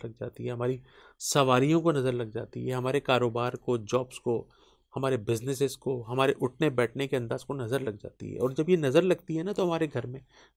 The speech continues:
फसादात फूटने शुरू हो जाते हैं। जब ये फसादात फूटते हैं, तो कोई ना कोई बहाना बनता है। तो ये भी एक वजह है आपके घर के डिस्टर्बेंस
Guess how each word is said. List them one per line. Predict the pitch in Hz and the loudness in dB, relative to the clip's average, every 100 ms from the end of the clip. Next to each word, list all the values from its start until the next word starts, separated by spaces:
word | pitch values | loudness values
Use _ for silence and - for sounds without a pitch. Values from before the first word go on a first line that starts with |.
| - | -6
फसादात | 156 151 147 143 | 0 2 2 0
फूटने | - 123 123 | -4 -6 -6
शुरू | - 120 | -6 -6
हो | 131 | -6
जाते | 113 104 123 | -8 -8 -4
हैं। | 131 | 0
जब | 147 | 2
ये | 170 | 2
फसादात | 147 139 143 160 - | 0 2 4 2 0
फूटते | 156 - | -4 -2
हैं, | 170 | -4
तो | 165 | -2
कोई | 151 151 | -2 -2
ना | 160 | -2
कोई | 156 | -6
बहाना | 123 107 117 | -4 -2 0
बनता | 117 104 101 - | 0 -2 -10 -14
है। | - _ _ _ _ _ _ _ _ _ - _ - _ _ _ - | -16 _ _ _ _ _ _ _ _ _ -20 _ -20 _ _ _ 2
तो | 160 | 2
ये | 156 190 208 185 | 10 12 12 12
भी | 170 190 - | 10 4 4
एक | 165 156 | 2 2
वजह | 131 117 139 | 2 4 6
है | 135 113 117 127 _ - | 6 4 0 -2 _ -2
आपके | 120 113 131 | 0 2 -2
घर | 127 117 | -2 -4
के | 110 - 123 | -6 -2 -4
डिस्टर्बेंस | 117 - 113 113 120 - | -4 -6 -6 -6 -10 -14